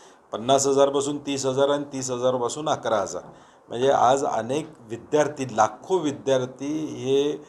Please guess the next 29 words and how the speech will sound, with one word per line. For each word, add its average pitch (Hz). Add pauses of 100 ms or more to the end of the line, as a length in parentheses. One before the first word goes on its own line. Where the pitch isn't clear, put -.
(400)
अ, 113
शिक्षणापासून 151
वंचित 147
राहत 110
आहेत 95 (440)
आणि 131
त्यांना 143
जे 151
शिक्षण, 151
अ, 117
अभिप्रेत 147
आहे, 101
शिक्षक 139
मिळणं 139
अभिप्रेत 127
आहे, 98 (440)
ते 156
देखील 156
घडताना 131
दिसत 107
नाही. 147 (120)
मी 147
म्हटलं 160
तसं 104 (560)
गव्हर्नन्समध्ये 170
टोटल 160
फेल्युअर 107
आहे. - (680)
नाही, 151